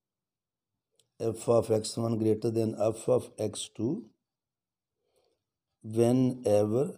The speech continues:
x one is less than x two। ये नहीं चेंज होगा, अगर ये भी चेंज हो जाए, ये भी चेंज, तो फिर तो वैसे का वैसे ही रहेगा,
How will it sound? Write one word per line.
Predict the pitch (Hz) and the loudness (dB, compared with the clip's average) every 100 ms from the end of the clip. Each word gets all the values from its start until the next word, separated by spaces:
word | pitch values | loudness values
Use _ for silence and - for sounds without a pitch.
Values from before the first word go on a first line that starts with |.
| _ _ _ - | _ _ _ -6
x | 120 117 - | -6 -4 -2
one | 123 117 117 120 117 | 2 4 2 0 0
is | 110 101 | -2 2
less | 110 120 110 | 4 4 4
than | 117 113 113 | 0 0 -2
x | 113 104 - | -4 -6 -8
two। | 113 | -6
ये | 104 113 | -2 0
नहीं | 117 151 | 0 -2
चेंज | - 127 113 | 0 0 0
होगा, | 110 104 107 104 - | 0 0 0 -2 -2
अगर | 110 | -2
ये | 107 110 | 0 0
भी | 120 139 | 0 -2
चेंज | 139 131 127 | 0 2 2
हो | 120 | 2
जाए, | 120 | 2
ये | 113 110 | 2 2
भी | 110 123 | 0 -2
चेंज, | 127 139 135 | -2 -2 -4
तो | |
फिर | 120 127 123 - | -6 -4 -4 -4
तो | 131 | -2
वैसे | 123 117 123 | -2 -2 -4
का | 131 127 | 0 0
वैसे | 120 139 | 0 0
ही | |
रहेगा, | 135 127 | 0 0